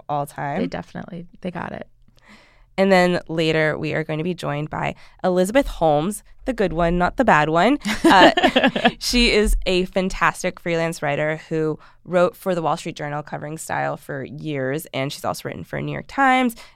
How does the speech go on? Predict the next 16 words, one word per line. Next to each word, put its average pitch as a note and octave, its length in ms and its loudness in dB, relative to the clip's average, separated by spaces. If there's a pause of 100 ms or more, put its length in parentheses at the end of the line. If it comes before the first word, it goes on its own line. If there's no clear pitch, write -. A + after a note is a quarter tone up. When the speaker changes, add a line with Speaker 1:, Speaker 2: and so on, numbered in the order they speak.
(120)
Speaker 1:
InStyle, G#3+ 520 4
and D#3+ 100 0
just D#3+ 120 -6
about C#3+ 200 0 (120)
every E3 180 0
publication D#3+ 520 -4
you D3 60 -6
love. D3 260 -2
And D3+ 200 -6 (400)
she - 160 -6
has F3+ 120 2
an F3+ 80 0
amazing E3 440 0
Instagram D#3 460 -4
stories, D3+ 640 -4 (380)
uh, D2 260 -4